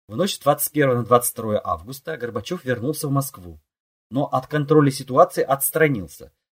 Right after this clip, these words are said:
что само по себе, с учётом его положения как президента С С С Р, было вообще-то государственным преступлением. Впрочем, тогда всё, что творилось в столице С С С Р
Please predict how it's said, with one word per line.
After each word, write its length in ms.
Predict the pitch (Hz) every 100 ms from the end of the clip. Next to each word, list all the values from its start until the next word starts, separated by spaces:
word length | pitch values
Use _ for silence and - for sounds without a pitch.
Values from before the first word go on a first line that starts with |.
| _ -
что 120 | 139
само 240 | - 127
по 80 | 120
себе, 340 | - 101 143
с 100 | 170
учётом 280 | - 139 117
его 240 | 110 117 113
положения 480 | 110 110 110 117
как 200 | 95 101
президента 580 | - 113 110 117 101 -
С 140 | 98 101
С 160 | -
С 140 | 87 -
Р, 180 | 143 - _ _ _ _
было 220 | 143 180
вообще-то 400 | 160 - 151 151
государственным 720 | 104 113 110 104 113 - 135 135
преступлением. 800 | 127 - 135 104 90 78 78 - _ _ _
Впрочем, 320 | 156 160 160
тогда 280 | 143 147 185
всё, 200 | 185 131
что 200 | - 139
творилось 360 | 127 127 123 -
в 20 |
столице 460 | - 120 117 - -
С 140 | 110
С 160 | - -
С 120 | -
Р 200 | 180